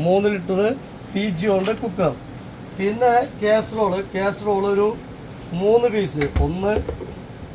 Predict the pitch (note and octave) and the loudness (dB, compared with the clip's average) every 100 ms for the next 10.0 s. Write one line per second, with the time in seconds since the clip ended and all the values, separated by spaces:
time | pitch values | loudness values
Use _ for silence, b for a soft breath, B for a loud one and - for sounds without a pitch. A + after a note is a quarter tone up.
0 | - D#3 D#3 D#3 D#3 D#3 D3+ E3 E3+ F#3+ | -6 -4 -2 -2 -2 -2 -2 -4 -2 -2
1 | A3 - - - F3+ G3 G#3+ A3 F#3+ D3+ | -2 -2 -10 -12 -6 -2 0 0 -2 -2
2 | D3 E3+ - - - - - - A3 A#3+ | -4 -6 -6 -10 -8 -8 -10 -8 2 6
3 | C4 B3+ B3 - F#3+ F#3+ F#3 - E3+ D#3+ | 8 6 4 0 4 4 2 -2 -2 -4
4 | - D#3+ E3 E3+ - G3 G3+ - - G3 | -6 0 2 2 -2 -2 -2 -6 -4 -2
5 | A3 G#3 - E3 D#3+ D#3+ F#3+ F#3+ F#3+ E3+ | 2 2 2 -2 0 2 2 -2 -4 0
6 | G3 D#3+ D#3 F#3 - - - - E3 F3+ | 0 2 2 0 -6 -16 -12 -8 0 0
7 | E3 G#3 G#3+ G#3 G3 D#3 F3 D#3+ F3+ F3 | 2 2 2 2 2 2 2 2 2 -2
8 | E3 E3+ E3+ F3+ - - - - - F3 | -2 -4 -2 -4 -6 -10 -14 -14 -6 -2
9 | F3+ - A3+ G#3 F#3+ F3+ F3+ F3+ F3+ | -2 0 -2 -2 0 2 2 0 -2